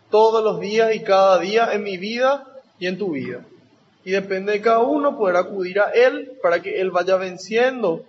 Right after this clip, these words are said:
a estos enemigos, poder acudir a la oración en ese silencio, sin Netflix, sin Spotify, sin Instagram, sin nada. Dios y yo,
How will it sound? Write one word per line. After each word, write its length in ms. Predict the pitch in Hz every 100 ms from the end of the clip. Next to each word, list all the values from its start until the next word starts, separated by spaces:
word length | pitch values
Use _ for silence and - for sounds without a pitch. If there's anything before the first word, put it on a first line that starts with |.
| - -
a 140 | 151
estos 260 | 151 175 185
enemigos, 720 | 196 208 254 269 262 - - - _ _
poder 220 | 175 160
acudir 320 | 165 185 165 156
a 40 |
la 120 | 165
oración 760 | 180 285 - - 240 277 285 - - -
en 140 | 165
ese 180 | 156 180
silencio, 840 | 165 202 226 262 269 254 220 220 - - _ _ _ _
sin 440 | - - 220 233 202
Netflix, 640 | 202 190 214 214 - -
sin 340 | - - 226 233
Spotify, 640 | 196 185 190 196 190 190
sin 280 | 190 240 220
Instagram, 420 | 196 202 190 185
sin 420 | - 233 269 226
nada. 640 | 190 190 220 277 320 - - - _ _ _ _ _ _ 135
Dios 500 | 175 240 302 - - - _ _ _ -
y 180 | 226 185
yo, 480 | 196 269 330 220